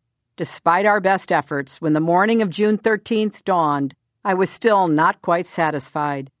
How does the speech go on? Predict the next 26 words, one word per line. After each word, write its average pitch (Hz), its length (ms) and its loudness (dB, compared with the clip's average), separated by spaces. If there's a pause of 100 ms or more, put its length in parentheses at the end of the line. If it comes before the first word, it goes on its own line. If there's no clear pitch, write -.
(680)
I 233 80 2
turned 285 340 2
to 277 60 0
the 262 80 2
bottom 185 420 2
of 175 140 -2
page 165 320 -4
four, 139 480 -2 (300)
the 185 100 -4
key 269 320 0
moment 208 400 2
in 185 80 -2
the 170 80 -2
speech 147 500 -6
when 180 120 -2
I 180 100 2
was 180 160 -2
supposed 269 400 -2
to 185 100 -4
say, 143 460 -4 (320)
"That's 156 580 0
why 160 180 0
I'm 147 200 0
running 175 260 0
for 190 140 -6
president." 139 640 -6